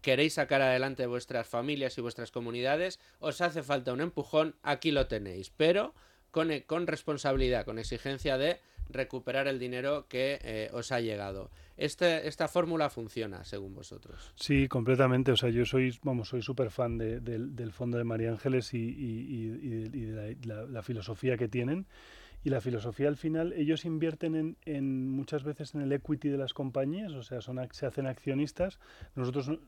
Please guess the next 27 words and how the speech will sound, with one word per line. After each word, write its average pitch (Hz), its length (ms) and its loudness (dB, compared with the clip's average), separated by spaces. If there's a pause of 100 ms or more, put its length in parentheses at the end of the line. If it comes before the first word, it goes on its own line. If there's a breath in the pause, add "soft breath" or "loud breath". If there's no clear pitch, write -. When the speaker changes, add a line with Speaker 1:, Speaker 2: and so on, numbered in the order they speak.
(160)
Speaker 2:
nos, 131 300 -4
nos 123 160 -2
metemos 127 300 -2
más 135 140 0
en 135 60 -2
la 127 120 4
parte 120 260 2
de 107 60 0
deuda, 123 340 2 (380 loud breath)
pero 117 160 0
como 107 260 -2
te 107 80 -2
puedes 104 180 -2
imaginar, 113 380 -2
son 117 160 -8
compe-, 120 260 -4 (120)
son, 127 360 -8
es 135 120 -14
complementario, 107 640 0
¿no? 123 100 -4
O 156 60 -4
sea, 120 100 -6
hay 117 60 0
algunas 117 320 0
mujeres 123 380 -4
que 123 100 -8
necesitan, 120 440 -4